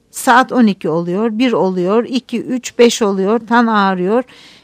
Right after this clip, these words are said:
Güneşin ilk ışıkları doluyor odaya. Kamil ve Nancy iç içe giriyorlar, tek oluyorlar. Rahibe kitabı bitirdiği an yeniden okumaya başlıyor. Elleri titriyor,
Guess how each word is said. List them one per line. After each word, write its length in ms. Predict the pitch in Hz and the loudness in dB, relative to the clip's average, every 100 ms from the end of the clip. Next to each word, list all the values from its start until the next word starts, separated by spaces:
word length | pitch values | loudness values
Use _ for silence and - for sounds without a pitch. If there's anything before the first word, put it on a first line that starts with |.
| _ | _
Güneşin 400 | 262 277 277 285 | 2 4 4 0
ilk 260 | 269 285 277 | 0 -2 -2
ışıkları 540 | 233 233 233 220 208 | -4 -4 0 0 2
doluyor 380 | 202 196 185 175 | 0 2 2 2
odaya. 460 | 170 170 175 226 262 _ _ _ _ | -2 -4 -6 -6 -8 _ _ _ _
Kamil 440 | 277 277 285 254 | 2 4 4 2
ve 180 | 208 208 | 2 2
Nancy 440 | 208 208 208 - 294 - | 2 0 -2 -8 -10 -8
iç 200 | 262 240 | -6 -4
içe 220 | 196 180 | -2 -2
giriyorlar, 680 | 175 170 165 156 180 226 254 | -2 -4 -2 -4 -4 -6 -6
tek 260 | - 254 - | 0 0 0
oluyorlar. 720 | 156 165 156 147 156 160 - _ _ _ _ _ _ | -4 -6 -8 -10 -12 -16 -20 _ _ _ _ _ _
Rahibe 540 | 269 277 294 285 311 339 | 4 4 4 0 -2 -4
kitabı 440 | - - 269 262 | -6 0 2 2
bitirdiği 560 | 233 - 277 220 247 214 | -2 -2 -4 0 0 0
an 240 | 185 240 - _ | -2 -4 -8 _
yeniden 400 | 294 247 208 202 | 4 4 4 2
okumaya 440 | 165 - 180 156 | 0 -4 -6 -4
başlıyor. 600 | 147 147 - - 139 156 _ _ | -6 -8 -10 -12 -14 -14 _ _
Elleri 420 | 240 247 240 233 226 | 2 4 4 2 -2
titriyor, 580 | - - - 185 175 | -8 -18 -6 -2 -2